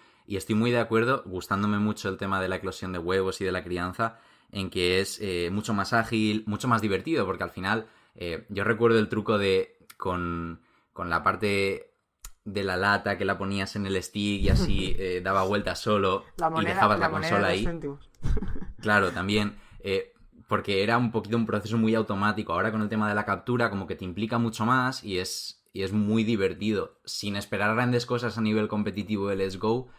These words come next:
Speaker 1: sí que me gustaría que, que se diera esta opción o que se siguiera avanzando en, en hacerlo mucho más orgánico, en complementarlo con la captura o con determinados tipos de combate y no como un proceso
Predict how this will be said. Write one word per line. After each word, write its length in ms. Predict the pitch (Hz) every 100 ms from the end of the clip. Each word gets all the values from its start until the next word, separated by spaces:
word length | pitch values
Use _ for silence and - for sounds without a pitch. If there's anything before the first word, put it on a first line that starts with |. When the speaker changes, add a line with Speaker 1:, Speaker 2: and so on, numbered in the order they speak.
| - _
Speaker 1:
sí 200 | - 120
que 80 | 139
me 80 | 143
gustaría 640 | 127 117 - 98 101 101
que, 300 | 95 90 87
que 100 | -
se 160 | - 95
diera 240 | 92 104
esta 160 | 107 95
opción 420 | 87 - 98 104
o 80 | 107
que 100 | 107
se 140 | 101 95
siguiera 340 | - 90 101
avanzando 640 | 113 101 - 107 95 92 - _ _ _ _
en, 380 | 95 87 87 - _ _ _
en 160 | 101 95
hacerlo 340 | 92 113 123
mucho 240 | 120 120 120
más 220 | 110 110
orgánico, 500 | 101 107 110 104 107
en 220 | 101 92
complementarlo 640 | 95 90 95 92 104 104
con 120 | 107 104
la 120 | 101
captura 580 | 98 - 104 104 98 98
o 80 |
con 600 | 95 92 92 92 - - -
determinados 540 | 98 98 95 101 107
tipos 260 | 117 101 92
de 80 | 95
combate 560 | 90 92 101 113 113 - - _
y 100 | 104
no 220 | 98 101
como 180 | 107 107
un 80 | 110
proceso 580 | 113 107 107 - 104